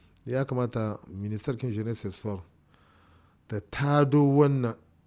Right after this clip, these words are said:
wannan service kin daga kwana. Don abu ne mai muhimmanci. Cikin harkar Fond d'Insertion des Jeunes kin nan matasa da yawa sun samu, sun zama mutanen kansu da masana'antunsu. Shi wannan minister na Entrepreneurial des Jeunes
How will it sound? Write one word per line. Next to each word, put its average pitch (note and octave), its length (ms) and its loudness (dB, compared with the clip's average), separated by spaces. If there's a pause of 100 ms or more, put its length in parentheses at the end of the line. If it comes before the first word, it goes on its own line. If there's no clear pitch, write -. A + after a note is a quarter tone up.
(420)
wannan B2+ 300 -2
service A2+ 380 -2
kin A#2 140 -4
daga F#2 200 -4
kwana. G2+ 380 -6 (920)
Don B2+ 180 -4
abu A2 180 -2
ne B2 140 0
mai A#2 140 0
muhimmanci. A2+ 640 -2 (460)
Cikin B2+ 180 -4
harkar C3 300 -2
Fond B2+ 160 -6
d'Insertion A2 460 -6
des G#2+ 120 -4
Jeunes G#2+ 180 -6
kin G#2 180 -10
nan G2+ 120 -8
matasa A2 440 -8
da G2 200 0
yawa C#3+ 220 8
sun B2 200 -4
samu, A2 360 -6 (460)
sun - 200 -8
zama B2 280 0
mutanen G#2+ 300 -4
kansu G#2+ 260 -6
da F#2+ 80 -8
masana'antunsu. G2 840 -8 (720)
Shi - 260 -4
wannan D#3 260 6
minister B2+ 500 0
na B2+ 300 -2
Entrepreneurial A2 580 -4
des G2+ 140 -2
Jeunes G#2+ 300 -2